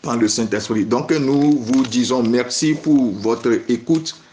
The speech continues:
et de ce petit thème que nous voudrons, que nous venions de partager avec vous. Que Dieu vous bénisse, que Dieu vous soutienne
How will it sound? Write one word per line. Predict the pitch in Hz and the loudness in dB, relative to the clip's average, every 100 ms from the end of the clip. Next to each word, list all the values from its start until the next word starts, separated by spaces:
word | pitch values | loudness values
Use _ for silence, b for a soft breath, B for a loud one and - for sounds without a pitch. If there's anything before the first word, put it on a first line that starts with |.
| b b b - | b b b -4
et | 104 110 113 110 110 107 98 - - - | 2 4 6 6 4 4 2 -2 -6 -10
de | 110 120 | -2 -2
ce | - | 0
petit | 147 - 123 151 151 | -2 -2 -2 -4 -2
thème | 156 151 | -2 -2
que | 147 147 | 0 2
nous | 131 135 | 2 0
voudrons, | 117 120 113 139 143 | 0 0 2 0 0
que | - 156 | 0 2
nous | 147 135 135 | 2 0 -2
venions | 120 120 117 135 139 | 0 2 2 0 0
de | 120 | -2
partager | 120 - 113 - 110 120 139 | -4 -4 -6 -4 -2 0 0
avec | 113 101 117 120 | -2 -4 -4 -6
vous. | 98 131 139 B B B | -6 -6 -8 B B B
Que | - | 0
Dieu | 147 98 131 | 0 2 2
vous | 117 117 | 2 0
bénisse, | 104 117 113 147 - | 0 0 2 0 -4
que | - 143 | -2 -2
Dieu | 107 123 | 2 2
vous | 117 101 117 | 2 2 -2
soutienne | - 110 107 147 156 | -2 -6 -2 -2 -2